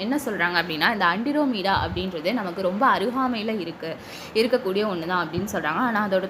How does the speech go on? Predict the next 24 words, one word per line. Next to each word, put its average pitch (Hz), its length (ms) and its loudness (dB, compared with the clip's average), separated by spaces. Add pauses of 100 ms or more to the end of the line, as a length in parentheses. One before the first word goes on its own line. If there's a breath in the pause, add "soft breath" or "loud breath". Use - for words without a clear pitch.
தொலைவு 311 320 4 (100)
எவ்வளோ 233 280 2
இருக்கு 180 240 -2
அப்படின்னு 185 320 -4
சொல்லியிருக்காங்க 165 480 -2
அப்படின்னா, 147 260 -4 (480 loud breath)
ரெண்டு 302 280 4
புள்ளி 254 200 0 (140)
அஞ்சு 262 300 2 (140)
மில்லியன் 285 440 4 (100)
ஒளி 233 160 0 (100)
ஆண்டு, 170 220 -4 (400)
ஆண்டுகள் 196 360 0 (1400)
வந்து 240 200 2
அதோட 214 240 4 (100)
தொலைவு 214 340 0
இருக்கு 175 220 -4
அப்படின்னு 170 300 -6
சொல்லி 160 200 -4
சொல்றாங்க. 165 340 -6 (440 loud breath)
பூமி 359 340 6 (220)
இயங்கக்கூடிய 269 520 2 (120)
அந்த 208 240 0
வேகம், 185 320 0